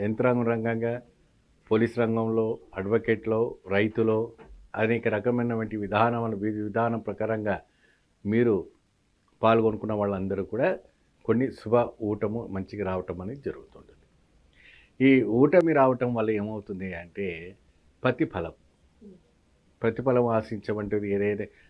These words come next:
అంటే గత రెండు వేల ఇరవై మూడులో ఆశించలేనివంటిది ఏదైతే ఉందో, ఈ సంవత్సరంలో గృహ నిర్మాణం కావచ్చు, వేరే కార్యక్రమాలు కావచ్చు, ఇంకా అన్నీ కూడా చేసుకోవడానికి మంచి అవకాశం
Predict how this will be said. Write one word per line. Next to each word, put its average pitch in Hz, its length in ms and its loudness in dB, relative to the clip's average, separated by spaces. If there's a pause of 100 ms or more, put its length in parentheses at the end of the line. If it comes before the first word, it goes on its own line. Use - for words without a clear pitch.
(140)
అంటే 113 160 4 (100)
గత 113 160 2 (500)
రెండు 117 200 6
వేల 127 120 6 (100)
ఇరవై 120 240 6
మూడులో 117 220 4 (120)
ఆశించలేనివంటిది 110 840 -2 (100)
ఏదైతే 104 320 0
ఉందో, 135 120 -4 (120)
ఈ - 20 0 (240)
సంవత్సరంలో 156 580 -6 (480)
గృహ 107 180 4 (100)
నిర్మాణం 117 500 2
కావచ్చు, 117 360 -2 (840)
వేరే 110 160 4 (100)
కార్యక్రమాలు 107 580 -2
కావచ్చు, 107 300 -6
ఇంకా 113 160 -6
అన్నీ 117 220 -4
కూడా 117 140 -8 (200)
చేసుకోవడానికి 101 580 -6
మంచి 92 220 -10
అవకాశం - 380 -12